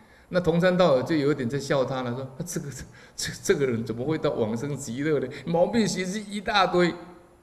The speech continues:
怎么可能会往生呢？”没有人相信。那好吧，反正是他说的，我们三天马上就到了，我们就看看他到底能不能往生了。三天到，他坐在那边叫大家跟他出定，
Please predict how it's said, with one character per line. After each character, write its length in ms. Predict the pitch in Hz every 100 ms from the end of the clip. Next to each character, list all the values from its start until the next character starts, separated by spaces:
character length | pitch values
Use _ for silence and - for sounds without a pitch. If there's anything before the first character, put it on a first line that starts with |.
| _ _ _ _ _ _ _
怎 80 | -
么 100 | 208
可 140 | 208 165
能 100 | 175
会 80 |
往 200 | 190 151
生 220 | 139 185 180
呢？” 180 | 170 - - - - - _
没 100 | 123
有 60 | 123
人 100 | 117
相 180 | 107 110
信。 220 | 117 104 - - - _ _ _ -
那 80 | 143
好 120 | 104
吧， 300 | 160 151 - -
反 120 | 156
正 120 | 214
是 60 | 180
他 160 | 196
说 180 | 185 208
的， 100 | 196
我 80 | 143
们 140 | 139
三 180 | 139 185
天 160 | 196 196
马 140 | 135
上 160 | 160 185
就 80 | 190
到 200 | 185 160
了， 340 | 120 - - - -
我 120 | 131
们 100 | 143
就 80 | 185
看 180 | 185 185
看 160 | 190
他 120 | 180
到 120 | 185 185
底 80 | 135
能 140 | 151
不 60 | 151
能 140 | 147
往 120 | 120
生 200 | 117 147
了。 140 | 143 110 - -
三 200 | - 139
天 180 | 143 147
到， 440 | 143 120 - - -
他 60 |
坐 160 | 127 131
在 140 | 127
那 80 | 120
边 120 | 113
叫 120 | 117
大 120 | 110 110
家 120 | 110
跟 120 | 107
他 80 | 107
出 120 | 110
定， 120 | 107